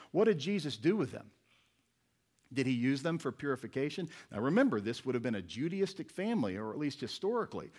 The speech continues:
And why do they have large water pots for purification? Well, for engaging in Old Testament Judaism, and whether or not they were involved in the right mindset toward it, we don't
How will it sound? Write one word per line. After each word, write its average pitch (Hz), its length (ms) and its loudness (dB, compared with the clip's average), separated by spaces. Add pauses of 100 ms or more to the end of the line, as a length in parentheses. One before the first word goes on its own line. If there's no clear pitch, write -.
(220)
And 127 220 2
why 190 180 8
do 208 120 8
they 233 320 10
have 104 500 0 (240)
large 175 640 2
water 202 400 2
pots 107 420 -4
for 127 400 0 (220)
purification? 160 880 -2 (340)
Well, 143 140 2
for 131 200 0
engaging 135 640 2
in 147 260 2
Old 131 240 0
Testament 139 520 0
Judaism, 113 580 0
and 104 140 0
whether 127 500 0
or 117 240 -2
not 143 340 2 (260)
they 123 180 4
were 110 300 2
involved 127 680 2
in 113 100 2
the 107 80 0
right 123 280 2
mindset 135 560 0
toward 110 220 0
it, 107 80 -2
we 123 120 0
don't 156 220 -2